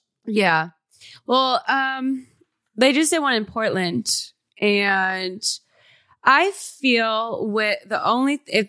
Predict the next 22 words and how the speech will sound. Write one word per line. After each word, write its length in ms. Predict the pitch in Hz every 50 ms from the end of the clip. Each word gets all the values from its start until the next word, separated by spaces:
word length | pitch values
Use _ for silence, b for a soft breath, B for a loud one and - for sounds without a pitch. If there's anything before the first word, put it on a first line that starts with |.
| _ -
anyone's 360 | - 262 269 294 311 311 302 247
listening, 640 | 247 226 - - 185 180 170 170 170 175 196 208 -
I 240 | - 175 196 220 262
love 380 | 262 240 233 214 202 185 175 190
you, 160 | 175 175 175
Exotica. 800 | 175 170 165 185 160 135 165 165 - - 175 165 160 160 170 170 _ -
I 140 | - 220 254 269 285 294 311
absolutely 500 | 320 - - 269 269 302 320 294 277 269
love 260 | 277 285 294 285 262
you. 360 | 269 254 247 240 220 220 214 B B B B B B B B B B B B
I 120 | - 240 254
think 320 | - - 302 330 349 349
the 100 | 294 262
one 340 | 240 208 233 240 262 302 302 - _ -
thing, 320 | 233 220 220 233 240 247
though, 400 | 240 269 269 277 285 311 311 311 - -
is 300 | 226 240 247 220 196 190
that 380 | 226 214 202 208 208 202 190 - -
everyone 420 | - 208 220 233 277 269 269 262 254
gets 220 | 214 233 220 -
so 260 | - - 226 214 214
used 880 | 226 208 196 202 196 190 185 190 196 208 226 254 - - - - -